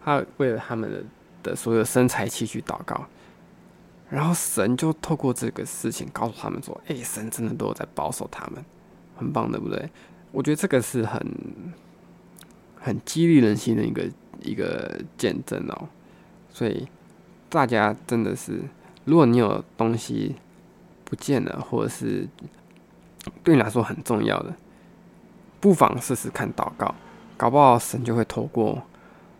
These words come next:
某种方式，然后再将你那个失去的东西，失而复得神迹，再次、再一次的做到你的生命里面，让你们可以深刻的经历到神。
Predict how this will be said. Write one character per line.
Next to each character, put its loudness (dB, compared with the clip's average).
某 6
种 0
方 -2
式， -2
然 -4
后 -4
再 -4
将 -2
你 -4
那 -6
个 -6
失 -4
去 -4
的 0
东 -6
西， -10
失 -4
而 2
复 -8
得 -4
神 -6
迹， -12
再 -8
次、 -10
再 -2
一 -2
次 -4
的 -4
做 -2
到 0
你 -6
的 -8
生 -6
命 -4
里 -6
面， -6
让 -2
你 -2
们 -6
可 -8
以 -6
深 -2
刻 -4
的 -6
经 -8
历 -8
到 -8
神。 -14